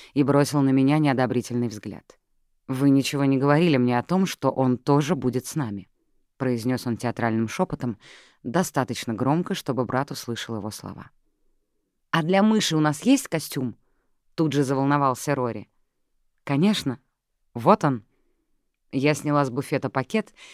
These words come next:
и отдала его мыши. Тот заглянул вовнутрь и тут же насупился. «Если честно, Стар, то это не для меня». «Ради Рори, прошу вас»,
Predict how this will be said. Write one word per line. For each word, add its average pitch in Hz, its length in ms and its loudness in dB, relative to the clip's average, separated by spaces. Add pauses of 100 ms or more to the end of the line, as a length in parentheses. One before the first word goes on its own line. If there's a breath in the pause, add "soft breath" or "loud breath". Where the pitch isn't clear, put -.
(140 loud breath)
и 185 100 0
отдала 147 400 2
его 139 240 0
мыши. 113 460 -8 (560)
Тот 143 180 0
заглянул 131 480 0
вовнутрь 127 640 -2 (320)
и 135 80 0
тут 127 260 -4
же 131 100 -4
насупился. - 760 -8 (1000)
«Если 127 420 -4
честно, 147 420 -4
Стар, 127 420 -2
то 120 400 -2
это 127 320 -4
не 120 160 0
для 110 160 -6
меня». 87 380 -8 (960)
«Ради 139 320 -2
Рори, 143 340 0
прошу 135 480 -6
вас», 117 400 -10